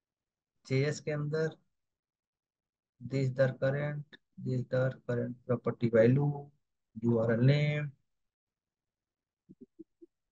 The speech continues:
lightning card, ठीक है। तो एक बार मैं दोबारा इसको deploy कर लेता हूँ, उसको हम वहां से ले आते हैं,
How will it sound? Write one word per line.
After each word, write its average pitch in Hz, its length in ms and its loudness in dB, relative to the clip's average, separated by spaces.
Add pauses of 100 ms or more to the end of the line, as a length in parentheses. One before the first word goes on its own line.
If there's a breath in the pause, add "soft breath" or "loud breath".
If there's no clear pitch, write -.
(580)
lightning 127 680 8
card, 127 380 6 (180)
ठीक - 680 4
है। - 240 6 (440)
तो 151 120 12
एक 147 120 10
बार 156 120 10
मैं 147 120 10
दोबारा 131 300 12
इसको 127 220 6
deploy 127 320 6
कर 123 120 4
लेता 127 240 4
हूँ, 170 200 0 (1300)
उसको 170 240 8
हम 180 160 10
वहां 151 260 8
से 165 100 6
ले 147 120 4
आते 123 260 6
हैं, 185 140 0